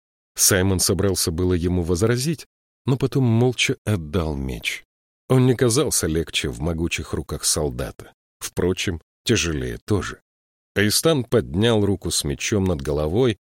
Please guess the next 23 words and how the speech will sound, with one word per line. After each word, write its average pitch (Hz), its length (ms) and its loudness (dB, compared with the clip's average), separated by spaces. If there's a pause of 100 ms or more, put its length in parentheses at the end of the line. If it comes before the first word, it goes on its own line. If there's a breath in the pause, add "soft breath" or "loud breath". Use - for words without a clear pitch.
(180)
и - 80 2
осторожно 131 600 2
засунул 117 560 2
его 98 240 0
в - 120 -10
пару 95 260 0
толстых - 580 -4
ремней 82 480 0 (200)
на 131 160 2
своём 92 460 2
рюкзаке. - 640 -10 (600)
"Я 98 220 2
же 82 180 -2
знаю, 90 360 2
что - 220 0
это 87 160 0
не 90 120 2
мой 90 200 2
меч", — 58 340 -8 (160)
напомнил 76 560 -4
себе 64 300 -4
Саймон. - 460 -4 (300)
"И - 140 0